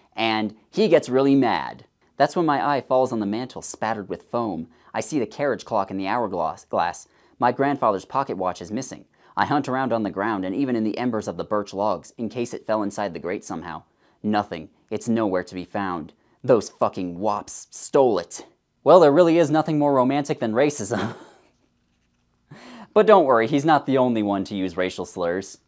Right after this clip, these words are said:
Oh, get off it. Nero won't take Dante's shit, even if it comes to blows.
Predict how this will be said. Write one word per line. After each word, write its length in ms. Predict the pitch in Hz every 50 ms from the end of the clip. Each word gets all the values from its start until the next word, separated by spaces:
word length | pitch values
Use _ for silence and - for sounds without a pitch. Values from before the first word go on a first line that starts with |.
| _ _ -
Oh, 200 | 139 151 135 131
get 200 | 127 120 101 95
off 280 | 95 92 92 - -
it. 220 | 90 87 - - _ _ _ _ _ _
Nero 260 | - 147 151 139 117
won't 240 | 107 104 104 104 92
take 220 | - 110 95 90 -
Dante's 400 | 98 95 95 - 101 90 82 -
shit, 260 | - - 98 - -
even 200 | - 113 104 101
if 100 | 95 -
it 60 | -
comes 240 | - - 98 92 -
to 80 | - 82
blows. 400 | 78 90 87 85 76 67 -